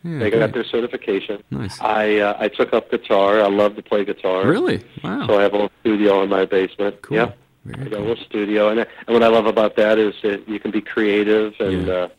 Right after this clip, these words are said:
Speaker 2: you know, you can express yourself on a, on a guitar and, and make music.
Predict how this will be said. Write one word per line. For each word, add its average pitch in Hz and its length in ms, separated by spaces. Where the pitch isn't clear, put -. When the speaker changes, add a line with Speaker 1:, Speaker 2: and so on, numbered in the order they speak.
Speaker 2:
you 110 100
know, 101 80
you 95 40
can 113 120
express - 440
yourself 101 420
on 95 240
a, 95 100
on 104 140
a 95 40
guitar 92 500
and, 95 300
and 95 240
make 98 280
music. 98 360